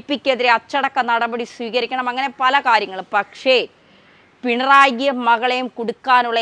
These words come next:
എല്ലാ തെളിവുകളും ഇ പിയുടെ കയ്യിലുണ്ട്. അങ്ങനെ ഇങ്ങനെയൊന്നും ഇ പിയെ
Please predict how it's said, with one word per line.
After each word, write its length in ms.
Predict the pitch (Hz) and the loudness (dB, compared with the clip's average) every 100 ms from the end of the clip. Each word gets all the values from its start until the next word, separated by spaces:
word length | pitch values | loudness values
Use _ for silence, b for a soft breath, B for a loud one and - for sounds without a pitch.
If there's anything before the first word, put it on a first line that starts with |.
| 233 | 2
എല്ലാ 180 | 240 254 262 - | 6 6 6 2
തെളിവുകളും 560 | 254 262 285 262 254 196 - _ 220 | 2 2 2 0 -2 -4 -10 _ -10
ഇ 40 | 233 214 | -8 -8
പിയുടെ 280 | 262 262 254 220 | -6 0 0 2
കയ്യിലുണ്ട്. 460 | 202 190 160 160 - - 196 | -2 -2 -8 -14 -18 -6 -6
അങ്ങനെ 300 | 226 269 269 | -4 -4 -4
ഇങ്ങനെയൊന്നും 480 | 247 247 240 233 233 214 226 | -4 -6 -6 -4 -6 -8 -10
ഇ 20 | 220 | -12
പിയെ 200 | 254 240 | -6 -4